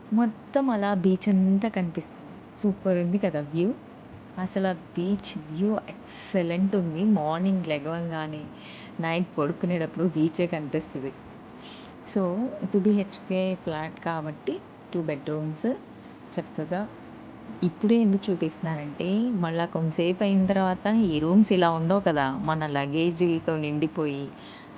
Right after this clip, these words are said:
మొత్తం మెస్సీ మెస్సీగానే ఉంటుంది. అందుకనే ఇప్పుడే చూపిస్తున్నాను. And ఎండింగ్‌లో చూపించడానికి అది అసలు చూ-, చూసేటట్టు ఉండదు. ఎందుకంటే కిడ్స్ ఉన్నప్పుడు ఎలా ఉంటుందో అందరికీ తెలుసు కదా,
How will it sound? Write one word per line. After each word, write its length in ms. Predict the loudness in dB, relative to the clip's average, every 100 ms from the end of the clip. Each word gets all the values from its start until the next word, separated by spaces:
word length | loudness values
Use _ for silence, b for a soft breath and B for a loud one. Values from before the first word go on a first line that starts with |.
| B -8 0
మొత్తం 680 | 2 0 -4 -14 0 6 6
మెస్సీ 320 | 6 2 4
మెస్సీగానే 640 | 4 4 2 4 4 4
ఉంటుంది. 540 | 4 2 -2 -2 0 0 2
అందుకనే 500 | 2 2 0 0 2
ఇప్పుడే 400 | 2 2 -2 0 -2
చూపిస్తున్నాను. 640 | -4 -6 -6 -8 -6 -8 B B B -6 -2
And 160 | 0
ఎండింగ్‌లో 580 | 2 2 6 8 8 6
చూపించడానికి 680 | 4 4 2 4 4 4 4
అది 100 | 4
అసలు 240 | 2 0 0 4
చూ-, 160 | 4 2 -4 0
చూసేటట్టు 640 | 4 4 6 6 6 2 6
ఉండదు. 240 | 6 6
ఎందుకంటే 520 | 4 0 -2 0 2 2
కిడ్స్ 440 | 2 -2 0 4
ఉన్నప్పుడు 720 | 6 6 2 2 4 4 2
ఎలా 240 | 2 4 4
ఉంటుందో 400 | 4 4 4 4
అందరికీ 380 | 4 2 4 2
తెలుసు 400 | 4 0 0 -2
కదా, 260 | 0 -4